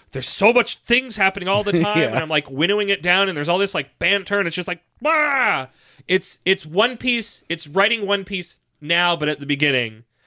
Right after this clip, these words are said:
Speaker 1: 'Cause it's, like, it's trying to be silly and funny at moments, but it's also just, like, lore explosion.
Speaker 2: Yeah.
Speaker 1: But it's like, "Ah, it's silly, but world building," which, like, you can do, but, like, your first chapter needs to, like, I don't know.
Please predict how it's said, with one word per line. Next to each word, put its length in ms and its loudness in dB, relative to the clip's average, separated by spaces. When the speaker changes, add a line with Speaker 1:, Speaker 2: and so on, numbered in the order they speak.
Speaker 1:
'Cause 140 -6
it's, 140 -6
like, 200 -2
it's 160 -4
trying 260 0
to 80 0
be 100 0
silly 320 2
and 140 0
funny 220 2
at 80 -2
moments, 260 -4
but 140 -2
it's 100 -2
also 300 2
just, 240 -6
like, 260 -2
lore 420 2
explosion. 840 0
Speaker 2:
Yeah. 600 -6
Speaker 1:
But 80 2
it's 180 -4
like, 220 -6
"Ah, 380 0
it's 160 -6
silly, 760 -2
but 200 -4
world 320 0
building," 640 0
which, 200 -6
like, 220 0
you 80 -4
can 240 -10
do, 300 -2
but, 180 -2
like, 240 -6
your 160 -6
first 280 -4
chapter 380 -2
needs 260 -10
to, 120 -6
like, 300 -4
I 100 -4
don't 120 -8
know. 160 -20